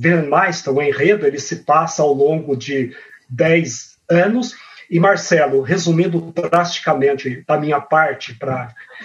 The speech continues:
é a busca de si mesmo. No caso do Wilhelm Meister, a busca de si mesmo, um indivíduo problemático, como depois Georg Lukács vê a essência do romance,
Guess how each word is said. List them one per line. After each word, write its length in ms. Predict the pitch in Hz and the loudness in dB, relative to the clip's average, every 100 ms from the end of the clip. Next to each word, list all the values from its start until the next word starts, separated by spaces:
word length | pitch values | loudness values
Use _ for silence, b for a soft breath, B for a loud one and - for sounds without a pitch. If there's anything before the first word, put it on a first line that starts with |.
| B B - | B B 0
é 60 | |
a 80 | 190 | 0
busca 380 | 180 214 - 180 | 2 0 0 -2
de 80 | - | -2
si 160 | 202 | 0
mesmo. 600 | 151 139 123 - 110 117 - _ _ b b b _ - | 2 2 0 -6 -12 -14 -20 _ _ b b b _ -2
No 180 | 165 | 0
caso 300 | - 185 - | 2 0 0
do 100 | 160 | -2
Wilhelm 320 | 156 151 147 143 | -2 0 0 2
Meister, 300 | 175 170 165 | 0 2 -2
a 60 | 127 | -2
busca 480 | 151 226 208 165 | 0 0 0 -2
de 100 | 143 | -4
si 220 | 143 - 135 | -4 -4 0
mesmo, 640 | 139 196 208 208 220 220 | 2 2 0 0 -2 -2
um 80 | 160 | -4
indivíduo 440 | 156 139 156 151 | -4 -2 -2 -4
problemático, 800 | - 151 151 131 131 156 160 160 | -2 0 2 2 2 0 -2 -6
como 220 | - 143 127 | -4 -2 -2
depois 600 | 127 - 139 127 120 - B B B B | -4 2 2 2 -4 -12 B B B B
Georg 420 | 151 147 156 139 139 | -2 2 2 2 0
Lukács 680 | 127 165 175 170 165 - 110 | 2 0 2 -2 -2 -8 -4
vê 320 | 139 160 170 | 0 0 0
a 120 | 143 | -2
essência 500 | 143 - 151 165 160 | -2 -2 -2 -2 -2
do 80 | 143 | -2
romance, 720 | 139 127 139 180 202 214 202 | 0 0 2 0 -2 -4 -6